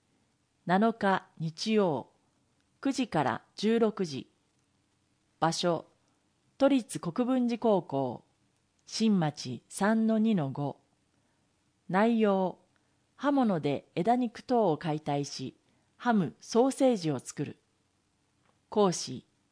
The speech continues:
市石博さん。同校教諭。ほか。定員二十人、抽選。費用、四千五百円。申し込み、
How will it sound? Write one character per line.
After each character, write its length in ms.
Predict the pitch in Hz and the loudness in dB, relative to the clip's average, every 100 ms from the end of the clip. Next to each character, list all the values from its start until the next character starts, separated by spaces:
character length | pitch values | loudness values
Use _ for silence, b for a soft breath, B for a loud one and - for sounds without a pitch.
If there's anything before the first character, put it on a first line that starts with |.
| _ _ _ _ | _ _ _ _
市 340 | 185 - 294 226 | -8 0 0 0
石 180 | - | -4
博 280 | 147 226 214 | -8 -2 -2
さ 300 | 185 - 131 | -4 -8 -10
ん。 200 | 127 160 - _ _ _ _ _ _ - | -10 -14 -20 _ _ _ _ _ _ -2
同 200 | 214 190 | 0 0
校 320 | - 156 139 - | -2 -4 -4 -6
教 240 | 185 156 | -4 -2
諭。 240 | 147 135 - _ _ _ _ _ | -2 -4 -10 _ _ _ _ _
ほ 180 | - 156 | -12 -10
か。 300 | - 151 - _ _ _ _ _ _ _ _ _ - | -4 -4 -4 _ _ _ _ _ _ _ _ _ 0
定 280 | 226 226 220 | 4 4 4
員 460 | 202 196 180 - _ | 4 2 -2 -6 _
二 160 | 170 190 | -2 0
十 240 | 240 254 | 2 2
人、 360 | 180 147 123 147 _ _ | 2 -2 -4 -10 _ _
抽 200 | - 165 | -4 -2
選。 460 | 156 143 143 131 - _ _ _ _ _ _ _ _ _ _ | -2 -6 -6 -6 -10 _ _ _ _ _ _ _ _ _ _
費 140 | - 233 | 0 4
用、 340 | 180 139 - _ _ _ _ _ | 4 2 -4 _ _ _ _ _
四 280 | 180 240 269 | 2 2 2
千 320 | 302 262 160 | 2 2 2
五 100 | 156 | 0
百 320 | 175 202 - | -2 -2 -2
円。 260 | 170 123 - _ _ _ _ _ _ _ _ _ - | -2 -2 -6 _ _ _ _ _ _ _ _ _ -2
申 240 | 175 190 | 0 0
し 120 | - | -2
込 120 | 165 | -4
み、 220 | 156 143 | -2 -4